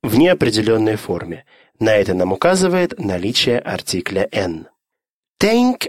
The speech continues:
att få vakna ur en dröm. Представь себе, каково это просыпаться ото сна. Вторая строка. О, де,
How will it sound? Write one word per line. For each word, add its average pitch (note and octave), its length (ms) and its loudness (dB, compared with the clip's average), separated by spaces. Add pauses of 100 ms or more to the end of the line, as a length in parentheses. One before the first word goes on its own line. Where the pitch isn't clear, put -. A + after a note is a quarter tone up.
(120)
att C3 460 -2 (100)
få G2+ 600 0
vakna G#2+ 1000 -2 (360)
ur D#3 480 2 (320)
en G#2 520 0 (120)
dröm. F#2+ 680 -4 (440)
Представь A3 520 2
себе, D#3 720 -2 (480)
каково A#2+ 580 0
это F#2 480 -4 (460)
просыпаться C#3+ 1080 -2 (360)
ото G#2 240 -2
сна. G#2 400 -2 (1400)
Вторая D#3+ 320 0
строка. - 460 -8 (840)
О, F3+ 400 4 (120)
де, D3 680 0